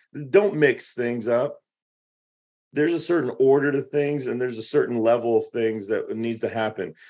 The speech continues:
When it comes to crops, you don't wanna mix things up in the soil because,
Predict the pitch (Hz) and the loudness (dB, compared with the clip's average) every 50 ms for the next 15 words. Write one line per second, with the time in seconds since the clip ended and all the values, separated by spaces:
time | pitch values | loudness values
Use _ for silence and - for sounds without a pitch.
0 | - _ - 120 120 113 - - 147 147 143 - 123 113 - - - 131 123 127 | -16 _ 0 2 2 2 4 4 2 2 4 2 0 0 0 0 0 2 4 4
1 | 139 131 - - 127 120 135 135 135 143 143 139 120 113 113 127 123 - - - | 2 2 0 -4 -2 0 2 2 2 2 0 0 0 -2 0 -2 -2 -2 -4 -8
2 | - 131 127 131 120 117 131 120 120 131 127 120 110 - - - 117 113 120 127 | -6 -4 -4 -4 0 0 0 0 0 -2 -4 -4 -4 -4 -2 -2 0 2 2 2
3 | 131 127 120 - 123 117 - 123 117 110 101 98 | 2 2 0 -2 -8 -8 -4 0 0 0 -2 -2